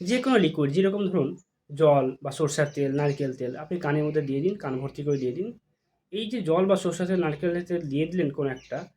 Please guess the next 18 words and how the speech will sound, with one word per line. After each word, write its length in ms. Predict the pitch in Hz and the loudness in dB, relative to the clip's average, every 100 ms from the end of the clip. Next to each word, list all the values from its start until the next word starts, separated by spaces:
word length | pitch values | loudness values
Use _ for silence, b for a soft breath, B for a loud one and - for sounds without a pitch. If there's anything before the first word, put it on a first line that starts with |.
| _ _ | _ _
তখন 280 | 185 180 262 | -10 0 4
দেখবেন 500 | 254 233 147 190 - - _ _ _ _ _ _ _ _ | 4 4 2 0 -2 -14 _ _ _ _ _ _ _ _
সেই 400 | - - 233 196 | -8 2 4 4
যে 240 | 220 214 | 4 4
মাছি 380 | 175 165 160 208 | 2 0 0 0
হোক 220 | 180 190 | 2 2
বা 100 | 180 | 2
পিঁপড়ে 280 | 160 160 180 | -2 -2 0
হোক, 220 | 165 147 | 2 2
যেটাই 200 | 147 196 | 0 -2
হোক 160 | 190 185 | -2 0
না 100 | 156 | -2
কেন, 220 | 131 165 | -2 -6
সে 100 | 180 | -6
সাফোকেটেড 500 | 175 160 - - 185 | -6 -6 -8 -6 -2
হয়ে 80 | 180 | -2
মারা 220 | 156 120 | -2 -2
যাবে। 240 | 117 113 | -6 -8